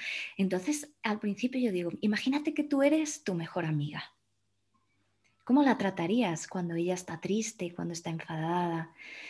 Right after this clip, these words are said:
¿no? Con esa actitud de abrazarla, de cuidarla, de sostenerla, ¿no? De permitirle que llore si quiere llorar, que ría si quiere reír,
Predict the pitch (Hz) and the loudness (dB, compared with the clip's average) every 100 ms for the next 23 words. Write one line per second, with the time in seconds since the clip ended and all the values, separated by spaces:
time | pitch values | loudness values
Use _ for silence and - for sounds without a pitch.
0 | - _ 190 208 190 185 - 220 214 - | -18 _ 0 2 0 0 0 0 0 0
1 | 190 - 185 185 190 180 180 175 170 170 | -4 -8 -10 -6 -6 -4 -2 0 0 0
2 | 165 160 - 175 170 170 165 165 165 _ | -2 -4 -2 2 2 2 0 -2 -8 _
3 | - - - 185 175 175 165 156 160 160 | -20 -20 -8 -2 0 2 2 0 -2 -4
4 | 151 151 151 _ _ 185 165 165 - 160 | -6 -8 -10 _ _ -2 0 -2 -2 -2
5 | 156 170 180 170 156 143 - - - 180 | 0 2 0 0 -4 -6 -12 -20 -10 0
6 | 185 226 220 165 165 202 233 240 170 180 | 2 4 2 2 2 4 4 4 2 4
7 | 240 214 - - 185 185 165 175 196 202 | 2 0 -4 -6 -4 -2 -2 0 0 0
8 | 202 180 165 175 185 - - 175 175 180 | -2 -4 -2 0 -2 -4 -8 -4 -4 -2
9 | 165 170 190 190 | 0 2 2 0